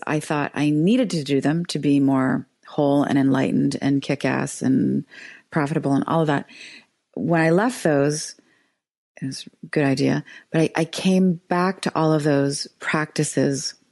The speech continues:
on my own terms. I found the meditation that worked for me, and it wasn't a chore anymore, and it wasn't on my to-do list,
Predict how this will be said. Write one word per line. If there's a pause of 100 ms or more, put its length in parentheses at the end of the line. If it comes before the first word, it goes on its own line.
(200)
on
my
own
terms. (540)
I
found
the
meditation
that
worked
for
me,
and
it
wasn't
a
chore
anymore,
and
it
wasn't
on
my
to-do
list,